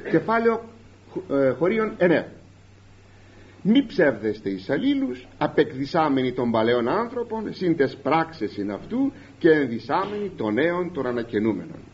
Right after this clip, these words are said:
Αδελφέ μου, βαφτίστηκες. Άφησες το προπατορικό σου αμάρτημα και το προπατορικό σου ένδυμα, το παλιό, το σχισμένο, το ρυπωμένο. Τα άφησες, το έβγαλες.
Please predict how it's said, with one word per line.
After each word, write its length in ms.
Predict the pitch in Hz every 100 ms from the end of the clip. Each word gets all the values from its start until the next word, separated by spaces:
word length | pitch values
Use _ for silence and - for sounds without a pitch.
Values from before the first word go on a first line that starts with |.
| - - - - - - - - - - - - - - -
Αδελφέ 440 | 165 160 170 190 247
μου, 180 | 240
βαφτίστηκες. 840 | 208 202 - 113 - - - - - - -
Άφησες 600 | 202 220 - - 117 113
το 120 | 120
προπατορικό 760 | 110 120 - 110 107 107 117 113
σου 180 | 113 110
αμάρτημα 480 | 107 113 - 123 117
και 100 | 117
το 120 | 135
προπατορικό 640 | 131 139 147 151 147 160
σου 160 | 156 147
ένδυμα, 380 | 147 143 139 135
το 120 | 135
παλιό, 440 | - 135 131 139
το 140 | 135 139
σχισμένο, 720 | - 135 113 127 131 127 123 - - - -
το 160 | 165 156
ρυπωμένο. 840 | 165 160 160 147 156 151 147 139 - - -
Τα 100 | 262
άφησες, 340 | 262 - 208 185
το 100 | 285
έβγαλες. 420 | 180 - 151